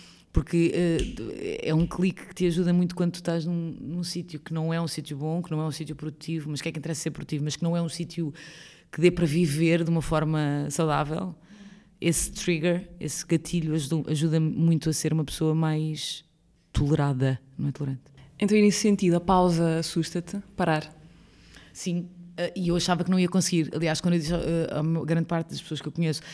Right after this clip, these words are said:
Speaker 1: que ia parar agora quando acabei o single, disseram: "Pá, tu és doente, tu não vais conseguir, dou-te uma semana, dou-te um mês." Já lá vão três meses. Eh, e eu estou a adorar. Porque estou finalmente a conseguir pensar televisão com profundidade.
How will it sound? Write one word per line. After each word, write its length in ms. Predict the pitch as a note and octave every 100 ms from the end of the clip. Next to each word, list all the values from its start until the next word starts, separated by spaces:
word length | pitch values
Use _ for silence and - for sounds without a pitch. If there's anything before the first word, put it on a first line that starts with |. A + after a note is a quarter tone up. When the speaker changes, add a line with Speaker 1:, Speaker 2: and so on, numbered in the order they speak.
| - -
Speaker 1:
que 100 | E3+
ia 60 |
parar 260 | - D#3+ D#3+
agora 260 | D#3+ D3+ D3
quando 160 | D#3+
acabei 240 | D#3 D3+ D3
o 40 |
single, 300 | - D3 C#3
disseram: 240 | C#3+ C#3
"Pá, 80 | C3+
tu 120 | -
és 140 | C3 C#3+
doente, 460 | C3+ D#3+ D3+ -
tu 80 | -
não 100 | C#3
vais 160 | C3+ C#3
conseguir, 440 | D#3 D3+ D#3+ D3+
dou-te 220 | C#3 D3 D#3
uma 100 | C#3+
semana, 460 | - D#3 D3 D3
dou-te 240 | C#3 C#3+ D3+
um 80 | C#3+
mês." 360 | C#3+ C#3+ C#3+ - - - - - _
Já 140 | - C3+
lá 80 |
vão 100 | C3
três 200 | C3 C3
meses. 260 | C3+ B2+ - - - - -
Eh, 160 | C3+ C3
e 80 |
eu 60 | D3
estou 240 | - D3
a 60 | C#3+
adorar. 300 | D3 D3 C#3+ - - - _ -
Porque 200 | D#3 -
estou 180 | E3+
finalmente 480 | D#3 E3+ D3+ D3+ D3
a 40 | D#3+
conseguir 300 | D#3 - D#3
pensar 420 | D#3+ D3+ D#3+ D3+
televisão 460 | D3+ C#3 C#3 D3
com 120 | C3 C#3+
profundidade. 560 | - D3 C#3 C#3 C#3